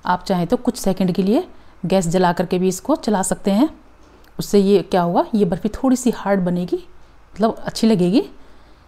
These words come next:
लेकिन मैं बिना गैस के ही इसको mix कर रही हूँ, बहुत अच्छी तरह से mix कर रही हूँ। ये देखिएगा दोस्तों,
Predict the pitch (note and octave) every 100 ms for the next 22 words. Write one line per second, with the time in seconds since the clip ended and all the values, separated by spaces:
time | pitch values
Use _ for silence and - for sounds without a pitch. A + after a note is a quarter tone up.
0 | - - - F#3 G3 G#3 F#3+ G3 F3+ F#3
1 | F3 F#3+ F#3 A#3 G3 - A3+ G3+ - F#3+
2 | E3+ G#3 D#4 - - - - - - -
3 | - - - - - - - - - -
4 | - - - - F3+ F#3 G3+ F#3+ F#3+ G3
5 | F3+ G3 F#3 - E3+ G3 C4 A3 F3+ G3
6 | G3+ G#3+ G#3+ -